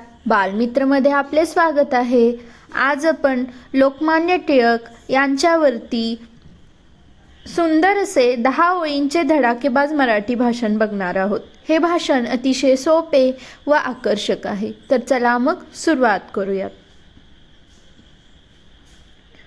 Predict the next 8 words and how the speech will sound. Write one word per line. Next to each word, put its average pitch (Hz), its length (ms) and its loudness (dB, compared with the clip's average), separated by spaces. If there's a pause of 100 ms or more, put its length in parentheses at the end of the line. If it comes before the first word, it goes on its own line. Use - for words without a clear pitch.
(880)
आजच्या 262 560 0
कार्यक्रमाचे 320 1000 0
अध्यक्ष, 277 720 0 (680)
माननीय 339 680 0
गुरुजन 294 600 2
वर्ग 254 760 2 (340)
आणि 320 400 0
माझ्या 247 680 2